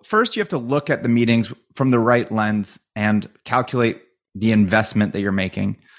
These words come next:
right? And then <clears throat> once you do that, you know, there's, there's, there's a handful of ways to reduce the cost. One, you reduce the number of people.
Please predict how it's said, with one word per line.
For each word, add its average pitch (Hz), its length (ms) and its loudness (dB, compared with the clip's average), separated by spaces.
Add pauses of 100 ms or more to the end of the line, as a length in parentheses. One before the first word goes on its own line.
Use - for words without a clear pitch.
(580)
right? 123 380 -2
And 143 80 2
then 170 320 2 (360)
<clears throat> 147 340 0
once 185 240 0
you 202 80 2
do 143 180 2
that, 113 380 0 (1600)
you 135 80 0
know, 127 120 4
there's, 127 280 0
there's, 143 320 0
there's 139 220 -2
a 147 40 0
handful 175 360 0
of 143 80 -4
ways 139 180 -2
to 139 140 -8
reduce 113 280 -4
the 104 100 -6
cost. - 420 -4
One, 160 420 2
you 117 80 0
reduce 123 300 2
the 139 80 -4
number 123 200 0
of 113 140 -6
people. 135 540 -4